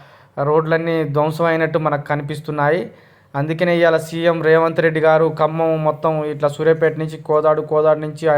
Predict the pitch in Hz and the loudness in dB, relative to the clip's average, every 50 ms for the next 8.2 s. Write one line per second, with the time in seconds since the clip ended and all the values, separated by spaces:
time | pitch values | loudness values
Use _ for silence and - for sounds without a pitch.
0 | 147 147 143 143 151 151 151 151 147 147 143 143 - - - - _ - 151 156 | 4 2 0 0 -4 -4 -2 -2 -4 -4 -6 -8 -12 -20 -20 -20 _ -6 -4 -4
1 | 151 147 165 175 165 156 - 156 151 151 147 170 160 160 160 156 170 156 151 151 | -2 0 -2 -2 -2 0 0 0 0 0 0 -4 -4 -4 -2 -2 -2 -2 0 0
2 | 151 151 170 202 220 - - - _ - - _ _ - 139 147 160 180 180 175 | 0 0 0 0 -6 -10 -20 -20 _ -20 -20 _ _ -2 0 4 4 4 4 4
3 | 190 185 185 180 190 170 165 160 170 165 175 170 170 165 156 170 170 170 165 175 | 4 2 4 4 2 4 4 4 2 2 2 0 0 2 4 4 4 4 4 0
4 | 180 180 - - - _ _ _ _ _ _ _ _ _ _ - - 156 151 156 | -2 -4 -6 -8 -20 _ _ _ _ _ _ _ _ _ _ -2 0 0 2 4
5 | 175 170 170 160 151 165 165 165 160 160 156 156 156 - 175 165 160 160 156 156 | 4 4 4 2 4 2 2 2 2 0 0 0 2 2 0 2 4 2 2 2
6 | 156 156 156 156 160 156 151 147 156 156 - - - - _ _ _ _ - 143 | 0 -4 0 2 4 4 4 2 0 -4 -12 -20 -20 -20 _ _ _ _ -2 0
7 | 147 147 151 143 143 151 147 160 165 175 170 185 180 165 156 143 - - - - | 2 2 2 2 2 0 0 2 0 0 2 4 4 4 4 2 -4 -10 -4 -2
8 | 156 147 147 156 | 0 0 0 0